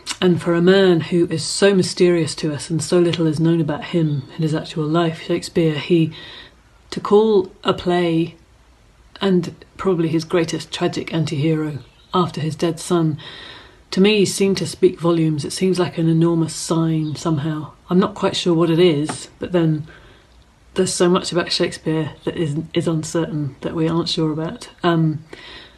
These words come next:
so to me, it seemed like a very important artistic decision and a very big sign to his audience.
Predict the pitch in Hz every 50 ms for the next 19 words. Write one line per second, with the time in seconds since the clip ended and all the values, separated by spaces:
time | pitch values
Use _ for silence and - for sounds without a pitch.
0 | _ _ _ _ - 165 190 233 262 262 - 180 202 202 185 175 170 175 147 143
1 | 190 190 202 208 175 180 175 - - 190 190 - 165 160 160 160 - - 175 170
2 | 165 - 185 - - - - - 175 160 - - 180 156 160 156 156 156 160 156
3 | 151 143 160 160 160 151 - 160 160 - - - 180 175 180 180 170 165 156 143
4 | 135 151 147 156 151 165 160 170 165 160 160 156 147 147 139 - - -